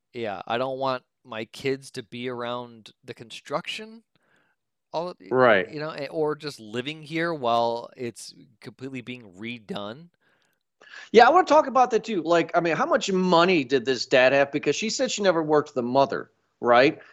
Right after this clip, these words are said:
Speaker 2: So she said she spent all the money. This is a castle. People who haven't seen the movie, listen to the show.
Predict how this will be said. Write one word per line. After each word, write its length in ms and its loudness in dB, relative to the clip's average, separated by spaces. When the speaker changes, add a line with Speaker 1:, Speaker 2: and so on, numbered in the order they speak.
Speaker 2:
So 220 2
she 140 -2
said 200 2
she 100 -4
spent 340 2
all 360 6
the 140 -4
money. 420 -2
This 140 0
is 140 6
a 80 2
castle. 760 0
People 400 2
who 140 6
haven't 280 4
seen 160 2
the 80 2
movie, 380 2
listen 340 0
to 60 -6
the 120 -2
show. 360 0